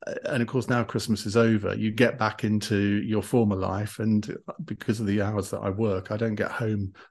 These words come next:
until about ten past eleven in the evening. And I go to bed, I don't know, sort of midnight, half past midnight. So I don't have any real downtime then. But, so that,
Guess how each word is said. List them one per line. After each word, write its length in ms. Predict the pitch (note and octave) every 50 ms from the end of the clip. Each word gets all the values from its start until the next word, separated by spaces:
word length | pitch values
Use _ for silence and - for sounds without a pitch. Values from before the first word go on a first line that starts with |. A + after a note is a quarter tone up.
| _
until 240 | - G2+ - A2 G2
about 220 | F#2+ G2+ G#2 - -
ten 200 | - A2+ G#2 G2
past 340 | G#2 G#2 G2 F#2+ F#2+ -
eleven 520 | G#2 F#2+ G2+ G#2 F#2+ - G2+ F#2+ F#2+ F#2+ F#2+ - - - - _ _ -
in 80 | G2+
the 80 | F#2+ G2+
evening. 560 | G2 G2+ G#2 G2+ G2+ F2+ E2+ F2+ F#2+ G2 G2 - - - - - - - - _ _ _
And 160 | - G#2 G#2+
I 60 | G#2 G2
go 140 | A#2 G#2+
to 120 | F#2+ - -
bed, 340 | - A#2 A2 G#2+ G#2 G2+ - - _ - -
I 100 | G2+ F#2+
don't 140 | F#2+ F#2+
know, 180 | F#2+ F#2+ F#2+ G2 F#2+ - _ _
sort 200 | - - - G2
of 160 | F#2 - - _ _ _ _ _
midnight, 380 | A#2 G2+ G2 G2 F#2 G2+ - -
half 180 | A2+ G#2 -
past 240 | - - G2+ F#2+ -
midnight. 460 | G#2+ G2+ G2 G2+ G2 F#2 F2+ G2+ A#2+ - - - - _
So 160 | - - B2
I 20 | -
don't 160 | - C#3+ B2+
have 240 | G#2+ B2 A#2+ G#2+ C3+
any 200 | B2 A#2+ A2+ G#2
real 260 | G#2 A2 G#2+ G2+ G2
downtime 720 | G2 - A#2 A#2 B2 A2+ G#2 - - G#2+ G2+ G2+ G2 F#2+
then. 340 | A#2 B2 A2 G2 F#2 F#2 F#2 - - - - - _
But, 160 | D#3 - -
so 160 | - E3 D3+
that, 400 | D3 D3 F#3 F#3 F3+ C#3 - -